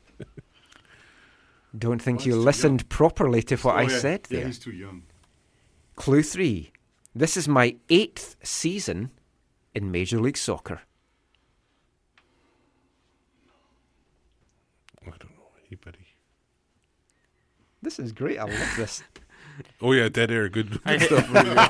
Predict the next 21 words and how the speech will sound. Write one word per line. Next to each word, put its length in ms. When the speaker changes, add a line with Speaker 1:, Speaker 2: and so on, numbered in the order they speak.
Speaker 1:
stuff. 1120
Speaker 4:
<laughs> 80
I 120
hate 320
being 160
on 100
this 160
side. 280
<laughs> 100
Speaker 1:
The 80
bright 240
lights. 260
Speaker 2:
Clue 320
four. 560
I 140
have 160
made 280
one 240
hundred 340
and 100
seventy-eight 800